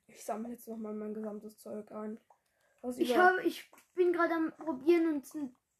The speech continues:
Speaker 2: Baum auf dem Dach zu pflanzen. Frag
Speaker 1: Hm.
Speaker 2: nicht, warum.
Speaker 1: Hast du Erde?
Speaker 2: Eine Erde.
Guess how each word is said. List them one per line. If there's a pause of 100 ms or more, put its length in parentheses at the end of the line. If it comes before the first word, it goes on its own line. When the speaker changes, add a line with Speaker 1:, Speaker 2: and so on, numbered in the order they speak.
(160)
Speaker 2:
Baum
auf
dem
Dach
zu
pflanzen. (1300)
Frag
Speaker 1:
Hm.
Speaker 2:
nicht,
warum.
Speaker 1:
Hast
du
Erde? (1040)
Speaker 2:
Eine
Erde.